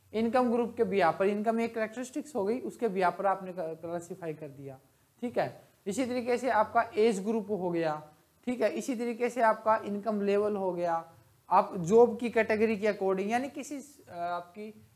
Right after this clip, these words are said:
एक particular कैरेक्टरिस्टिक्स के बिहाफ पर सारे data को classify कर दे।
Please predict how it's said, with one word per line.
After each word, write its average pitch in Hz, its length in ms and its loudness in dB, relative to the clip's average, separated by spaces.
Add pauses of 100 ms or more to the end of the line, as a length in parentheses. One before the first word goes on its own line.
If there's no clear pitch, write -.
एक 226 240 0
particular 247 580 -4
कैरेक्टरिस्टिक्स 226 600 -10
के 214 100 -6
बिहाफ 175 320 -2
पर 214 80 -6
सारे 208 300 -2
data 190 260 -6
को 208 160 -8
classify 185 580 -6
कर 131 160 -10
दे। 117 220 -16